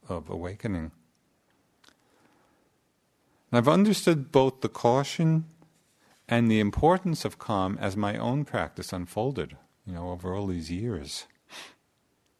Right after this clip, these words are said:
Because when we first touch this space in ourselves, this space of deep tranquility,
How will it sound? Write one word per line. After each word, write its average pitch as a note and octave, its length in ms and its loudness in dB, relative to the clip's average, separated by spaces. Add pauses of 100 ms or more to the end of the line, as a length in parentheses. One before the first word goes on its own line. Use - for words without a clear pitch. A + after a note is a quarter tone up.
(1400)
Because A#2 180 -2
when B2 120 4
we A#2+ 100 4
first F#3 520 -2
touch - 460 -2
this G#2 160 -4
space - 480 -4
in F#2+ 80 -4
ourselves, D2+ 720 -10 (380)
this F#2+ 160 -10
space - 520 -4
of F2 280 -14
deep F#2+ 240 -8
tranquility, F#2+ 840 -6